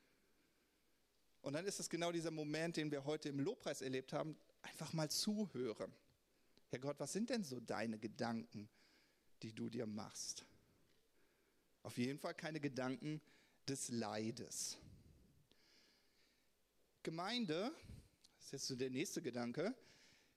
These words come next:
der mich in den letzten paar Wochen so bewegt hat. Gemeinde ist total interessant. Denn es gibt so eine Analogie, die ich total spannend finde und, ach, auf jeden Fall herausfordernd für mich als Mann.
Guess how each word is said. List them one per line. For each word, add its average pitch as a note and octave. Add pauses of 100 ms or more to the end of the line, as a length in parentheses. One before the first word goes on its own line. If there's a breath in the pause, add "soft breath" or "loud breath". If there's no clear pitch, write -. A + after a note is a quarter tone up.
(160)
der C3+
mich C3+
in C3+
den B2+
letzten C3
paar B2
Wochen B2+
so A#2+
bewegt A#2+
hat. F3 (360 soft breath)
Gemeinde A#3+
ist -
total E3+
interessant. - (640 loud breath)
Denn G#3+
es -
gibt A3
so D3+
eine B2+
Analogie, C#3
die -
ich B2+
total C#3
spannend D#3+
finde D3
und, - (100)
ach, - (160)
auf -
jeden C3
Fall A#2+
herausfordernd C#3
für C#3+
mich D3+
als B2+
Mann. E3+